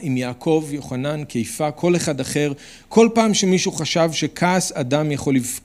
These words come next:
לפעול לצדקת אלוהים, זה התפוצץ לו בפנים. התוצאות תמיד היו הרס ומוות. אז זה דבר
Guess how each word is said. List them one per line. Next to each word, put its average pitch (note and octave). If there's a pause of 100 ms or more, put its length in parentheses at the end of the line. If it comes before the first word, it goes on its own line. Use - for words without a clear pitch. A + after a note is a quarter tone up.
(160)
לפעול E3
לצדקת D3+
אלוהים, C#3+ (240)
זה B2+
התפוצץ F3+
לו F3+
בפנים. C#3+ (1500)
התוצאות E3+
תמיד D#3
היו D#3
הרס D3 (500)
ומוות. A#2
אז B2+
זה G3 (540)
דבר E3